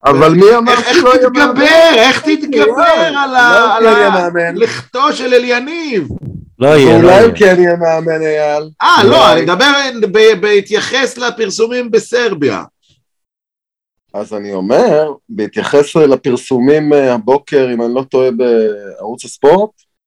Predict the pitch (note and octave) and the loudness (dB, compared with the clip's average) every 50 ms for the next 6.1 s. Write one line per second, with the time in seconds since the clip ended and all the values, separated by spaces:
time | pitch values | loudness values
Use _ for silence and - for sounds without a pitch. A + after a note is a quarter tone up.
0 | _ _ _ _ _ _ - A#2+ D3 E3+ D3+ G#2 E2 _ - C#3+ D3+ G3 A#3+ A3+ | _ _ _ _ _ _ -2 0 2 2 2 0 -4 _ 0 2 2 2 2 -2
1 | - - F#2 F2+ F#2 F2 E2+ - - - F#2+ E2+ E2+ _ _ - G2+ G2+ A#2+ D#3+ | -6 -12 -10 -10 -8 -10 -10 -12 -12 -12 -12 -12 -12 _ _ -4 -2 0 2 2
2 | E3+ C3+ G2+ E2 _ _ _ _ _ _ _ _ - - - - B2 A2 A2 A2 | 2 0 -2 -6 _ _ _ _ _ _ _ _ -20 -10 -4 -2 0 2 4 2
3 | G#2+ G#2 G#2+ G#2 G#2+ G#2 G#2 G#2 G#2 G#2 G#2 G#2 G#2 G2+ G#2 G2+ G2+ G2+ A2 _ | 2 0 -2 -4 -4 -4 -4 -4 -4 -4 -4 -4 -4 -4 -4 -4 -6 -6 -8 _
4 | - A2 A2+ A#2+ - - B2 A#2 C3 C#3+ C#3+ C#3+ C#3 C3+ C3 B2+ B2+ B2 A#2+ B2 | -4 -2 -2 0 0 2 2 4 4 4 4 4 4 4 2 2 2 0 -2 -2
5 | B2+ B2 C3 D3 C#3+ B2 C3 C3+ C3 B2+ B2+ - - G#2 G#2 G#2 - _ - - | -2 -2 -2 -2 -4 -4 -2 0 2 0 0 -2 -4 -6 -6 -6 -8 _ -20 -20
6 | - | -20